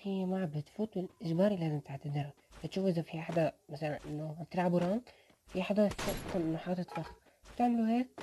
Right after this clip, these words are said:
أنا نطيت وخلاص شفت الفخ. يمكن يكون ما نحط الكوي-، فوتوا عليه الغرفة دائما ونطوطوا فيها كلها، خلاص ما فيك تطلعوا له. هي هي النصيحة الثالثة. النصيحة الرابعة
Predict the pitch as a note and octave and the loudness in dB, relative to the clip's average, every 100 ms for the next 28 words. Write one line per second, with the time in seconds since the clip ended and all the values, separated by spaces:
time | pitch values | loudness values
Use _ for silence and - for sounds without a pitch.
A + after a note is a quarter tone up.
0 | - - F3+ F#3 - G#3+ F#3+ D#3+ D3+ F3 | -14 -6 -2 -2 -2 -4 -4 -4 -6 -8
1 | D#3+ - C#3+ - - - - - _ E3+ | -8 -10 -14 -16 -20 -20 -20 -20 _ -2
2 | F3 F3 F3 F#3+ F#3 F#3 - - - F3 | 0 0 0 0 0 -2 -8 -12 -8 -8
3 | - F#3+ F#3+ F3 F3+ F3 F#3 - F3 - | -6 -2 0 2 2 2 -2 -2 -6 -2
4 | G3 F3+ E3 E3 D#3+ - - D#3+ - - | 2 2 2 -2 -8 -14 -16 -14 -14 -16
5 | - - G#3+ D#3 - _ _ _ - - | -16 2 4 4 0 _ _ _ -14 -14
6 | - - D#3+ D#3+ F#3+ G3+ C4+ D#4 - - | -6 0 0 2 2 2 0 -8 -12 -20
7 | - - F#3 F3+ D3+ D3 D3 - - - | -20 -8 -6 -2 0 0 -2 -6 -12 -12
8 | - E3+ D3+ D3 D3 D3 - D3+ D3+ - | -2 0 0 0 -4 -6 -8 -10 -10 -8
9 | D3+ - F#3 - - _ _ - G3 G3+ | -8 -8 -12 -16 -20 _ _ -6 -4 -2
10 | A#3 A3 G3 F3 D#3 D3+ | -4 -2 -4 -2 -4 -4